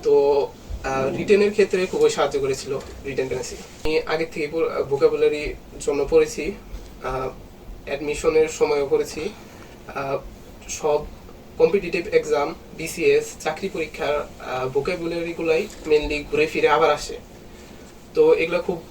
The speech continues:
ভালোভাবে সাজানো আছে, প্র্যাকটিস দেওয়া আছে, অর্থ দেওয়া আছে। তাছাড়া parts of speech আকারে ভাগ করা আছে,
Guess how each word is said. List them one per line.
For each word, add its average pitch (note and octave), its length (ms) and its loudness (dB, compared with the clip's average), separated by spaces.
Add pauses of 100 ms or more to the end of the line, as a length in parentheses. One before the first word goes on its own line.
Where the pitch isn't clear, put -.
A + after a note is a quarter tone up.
(120)
ভালোভাবে E3 440 4
সাজানো E3 380 4
আছে, D#3 340 4 (600)
প্র্যাকটিস D#3+ 380 -2
দেওয়া E3+ 200 0
আছে, D#3+ 200 4
অর্থ D#3 320 4
দেওয়া E3 260 2
আছে। E3 340 2 (180)
তাছাড়া D3+ 540 0 (560)
parts - 180 -6
of G3 60 -4
speech F3 500 -8
আকারে D#3 220 4
ভাগ C3+ 220 -2
করা E3+ 200 2
আছে, D#3 320 -2